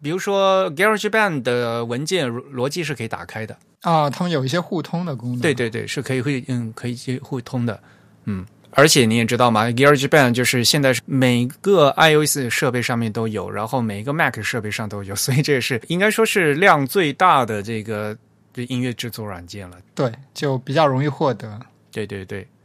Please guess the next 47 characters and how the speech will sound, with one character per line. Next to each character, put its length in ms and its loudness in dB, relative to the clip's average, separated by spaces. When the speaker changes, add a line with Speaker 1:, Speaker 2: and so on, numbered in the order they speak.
Speaker 1:
嗯。 180 -14
所 140 -10
以 180 -4
其 160 -6
实 240 -4
做 200 -2
电 180 -2
子 140 -8
音 160 -4
乐 120 -2
的 120 -2
话， 260 -4
也 180 -8
是， 240 -8
其 200 -10
实 240 -8
也 100 -8
是 260 -8
高 180 2
手 180 -4
在 120 -4
民 220 -6
间 180 -6
嘛。 140 -4
我 100 -12
觉 160 -8
得 200 -2
能 260 -2
把 160 4
这 160 -4
个 100 -4
工 300 -4
具 240 -2
让， 420 -2
那 160 -2
大 160 2
家 160 0
更 220 -2
容 160 -2
易 80 -4
获 220 -2
得 100 -8
的 80 -8
话， 140 -10
其 180 -10
实 220 -8
是 440 -8